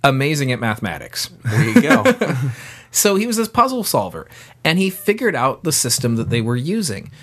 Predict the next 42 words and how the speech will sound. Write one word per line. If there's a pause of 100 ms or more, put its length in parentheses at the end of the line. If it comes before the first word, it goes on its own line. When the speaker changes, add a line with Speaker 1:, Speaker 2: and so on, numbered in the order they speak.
(320)
Speaker 1:
and
decided,
"All
right, (320)
this
is
my
one
last
chance (420)
at
life. (520)
I'm
gonna
do
it. (100)
I'm
gonna (500)
borrow
some
money. (280)
I'm
gonna
fly
to
L
A. (280)
I'm
gonna
go
to
a
thrift
store.
I'm
gonna
buy
a
shirt
for
sixty-eight
cents."